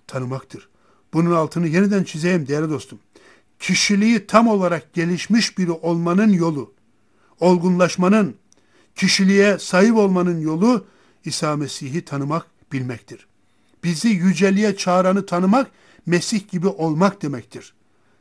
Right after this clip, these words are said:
Erdemin genelde düşünüldüğünden çok daha derin bir anlamı vardır. Petros'un kullandığı bazı sözcükler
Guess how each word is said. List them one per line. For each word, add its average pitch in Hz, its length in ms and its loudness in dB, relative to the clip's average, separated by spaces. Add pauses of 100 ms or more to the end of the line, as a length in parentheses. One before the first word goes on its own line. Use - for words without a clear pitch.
(340)
Erdemin 196 580 2
genelde 208 600 0 (260)
düşünüldüğünden 185 1000 0
çok 233 400 -2
daha 175 260 0
derin 180 340 0
bir 170 220 -4
anlamı 160 400 0
vardır. 123 420 -10 (500)
Petros'un 151 500 -6
kullandığı 151 600 -4
bazı 160 280 0
sözcükler 156 640 -2